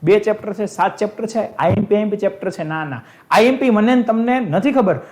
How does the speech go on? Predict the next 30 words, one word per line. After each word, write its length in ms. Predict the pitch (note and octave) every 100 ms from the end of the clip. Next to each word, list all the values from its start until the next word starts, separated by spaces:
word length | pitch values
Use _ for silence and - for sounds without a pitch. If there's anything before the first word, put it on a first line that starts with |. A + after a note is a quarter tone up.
| -
પણ 140 | A#3+
એક 120 | B3+
રિઝનિંગની 540 | E3 F3+ D#3 C#4 C#4 C4+
ફોર્મ્યુલા 480 | - G#3 G#3+ B3+ A#3+
પ્રમાણે 380 | G#3 G3 G#3+
પંદર 480 | A3+ - B3+ C#4 D4+
થી 120 | -
સત્તર 360 | B3+ G#3+ G#3 A3
ચેપ્ટરો 400 | G#3 F#3 - G3+
છે 200 | G3 G3+
જે 140 | D#3
પરીક્ષામાં 520 | F3+ E3 E3 - D#3+ C3+
પૂછાય 320 | E3 G#3+ A3
છે. 160 | A#3 B3 - -
ક્યાં 240 | - B3 A#3
ક્યાં 140 | C4+
છે 100 | A3+
આપણે 260 | A#3+ G#3+ A#3
એની 120 | A3+
થોડી 200 | A3+ A#3+
ચર્ચા 360 | - G3+ A3+ C#4+
કરી 200 | A#3 G3+
લઈએ. 380 | E3 E3+ G#3+ - - -
તો 60 | A#3
જેમાં 280 | C#4 D4
પહેલું 280 | C#4+ C4+ D4
છે 180 | C4+ D4
દિશા 320 | B3+ - C4+
અને 120 | D4
અંતર, 360 | C#4 C4 C4+ G3